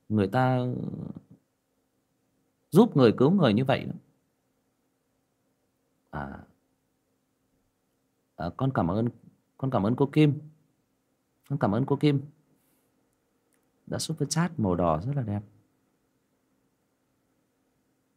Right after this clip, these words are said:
Đó. Tăng Ma Sơ đã, đã, đã đưa cô ấy về chăm sóc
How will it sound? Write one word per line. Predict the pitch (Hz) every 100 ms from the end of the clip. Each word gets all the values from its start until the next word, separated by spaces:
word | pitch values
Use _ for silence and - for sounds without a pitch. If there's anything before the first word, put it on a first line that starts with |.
| _ _ _ _ _
Đó. | 110 127 147 _ _ _ _ _ _
Tăng | - 131
Ma | 113
Sơ | - 107
đã, | 95 92 90 98
đã, | - -
đã | - - 50 - 104 107 104 101 104 - _ _ _ _ _ _ -
đưa | 120
cô | - 113
ấy | 117
về | 113 76
chăm | 107 107
sóc | - 175